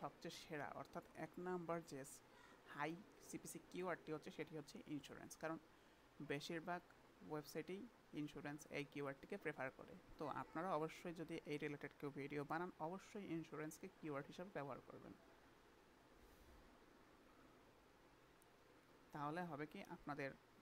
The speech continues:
ওই ভিডিওটা থেকে বা ওই টপিকের ভিডিওগুলো থেকে আপনাদের আর্নিংটা বেশি হবে, কারণ সিপিসি আপনাদের বেশি থাকবে এবং হাই থাকবে। তো আশা করি আপনাদেরকে বোঝাতে সক্ষম হয়েছে হাই সিপিসি সম্পর্কে। এরপরে যদি আপনাদের কোনো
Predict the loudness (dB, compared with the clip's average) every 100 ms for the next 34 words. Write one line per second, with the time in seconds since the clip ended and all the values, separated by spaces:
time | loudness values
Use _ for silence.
0 | -18 -2 4 4 4 2 4 4 0 -4
1 | -4 -2 -2 0 -2 -2 -2 0 0 0
2 | -4 -2 -2 0 -2 -2 -4 -4 -2 0
3 | 2 2 2 0 -2 -2 -4 -4 -4 -4
4 | -4 -6 -6 -4 -4 -2 -2 -4 -8 -6
5 | -6 -4 -4 -4 -6 -10 -14 -14 -16 -18
6 | -16 -18 -18 -18 -16 -16 -6 -2 0 -2
7 | 0 -2 0 0 0 2 -2 -2 -4 -2
8 | -2 -2 -2 -4 -4 -8 -6 -6 -6 -6
9 | -4 -4 -4 -8 -12 -12 -14 -16 -16 -6
10 | -4 -4 -8 -14 -14 -18 -18 -18 -18 -18
11 | -18 -20 -6 -4 -2 -4 -2 -2 -2 -2
12 | -2